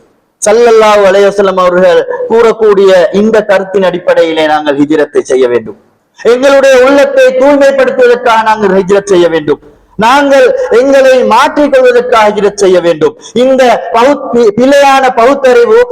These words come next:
மனோ இச்சை, இதன், இதிலிருந்து நாங்கள் குர்ஆனின் பால் ஹிஜ்ரத் செய்ய வேண்டும். எங்களுக்கு தெரியும், முதலாவது பாதை, எங்களுக்கு வெற்றி பெறுவதற்கான முதலாவது பாதை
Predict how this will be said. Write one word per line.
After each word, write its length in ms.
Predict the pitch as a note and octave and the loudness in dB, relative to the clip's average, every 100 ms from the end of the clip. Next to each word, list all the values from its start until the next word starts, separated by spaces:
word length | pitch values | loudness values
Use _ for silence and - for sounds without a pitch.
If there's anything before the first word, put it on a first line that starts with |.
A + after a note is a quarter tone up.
| - | -4
மனோ 360 | A3+ B3+ C#4+ C#4 | -2 0 0 0
இச்சை, 300 | C#4 B3 A3 | 0 0 0
இதன், 280 | A#3 C#4+ | -2 0
இதிலிருந்து 680 | C4 A#3 B3+ D#4 D4 C#4+ C4+ | 0 0 2 2 2 2 0
நாங்கள் 400 | B3 B3 - A3 | 0 0 0 0
குர்ஆனின் 520 | G#3+ A3 C#4 C#4+ B3 | 0 0 0 0 -2
பால் 200 | A3+ G#3+ | -2 -2
ஹிஜ்ரத் 280 | G3 G3 F#3 | -2 -2 -2
செய்ய 260 | F#3 E3+ E3+ | -2 0 0
வேண்டும். 380 | E3 D#3 D3 - - _ | 0 -2 -4 -4 -20 _
எங்களுக்கு 500 | - A3+ B3 A#3+ G#3+ | -4 0 0 0 -2
தெரியும், 560 | F3+ A#3 A#3 G#3+ F#3+ G#3+ - | 0 0 2 0 -2 -12 -6
முதலாவது 760 | F#3 G3+ A3+ A#3+ C4+ C#4 B3+ - | -2 0 2 2 2 2 0 0
பாதை, 500 | A3 A#3+ A#3 G#3 - - - - _ _ _ _ | -2 0 0 0 -2 -10 -14 -20 _ _ _ _
எங்களுக்கு 600 | F#3 A#3+ C4 C4 C4 B3+ | -2 0 0 0 0 0
வெற்றி 300 | A#3 - C4 | 0 0 -2
பெறுவதற்கான 680 | B3 B3+ B3 A#3+ A#3+ A#3 A3 | 0 2 2 0 0 -2 0
முதலாவது 520 | G#3 A3 B3 A#3+ G#3+ | 0 0 2 2 0
பாதை 380 | G#3 G3 F#3 E3 | 0 0 0 -2